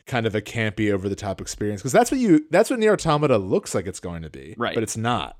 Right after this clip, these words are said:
Speaker 2: Yeah.
Speaker 1: So I'm like, "What is Astral Chain going to be? Is it going to be, like,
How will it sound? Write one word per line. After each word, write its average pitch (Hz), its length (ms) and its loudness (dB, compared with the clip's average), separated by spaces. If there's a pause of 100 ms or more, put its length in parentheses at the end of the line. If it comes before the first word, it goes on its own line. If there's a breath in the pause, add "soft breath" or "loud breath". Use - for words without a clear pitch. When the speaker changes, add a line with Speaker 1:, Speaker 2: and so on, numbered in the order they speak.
Speaker 2:
Yeah. 101 300 -2 (120)
Speaker 1:
So - 140 -2
I'm 120 80 -2
like, 120 160 -4
"What 131 320 4
is 143 160 6
Astral 123 340 0
Chain 110 280 -6
going 95 340 -6
to 101 120 -10
be? 87 240 -6
Is 98 180 -6
it 110 80 -6
going 110 240 0
to 113 100 -6
be, 101 520 -2
like, 104 360 -4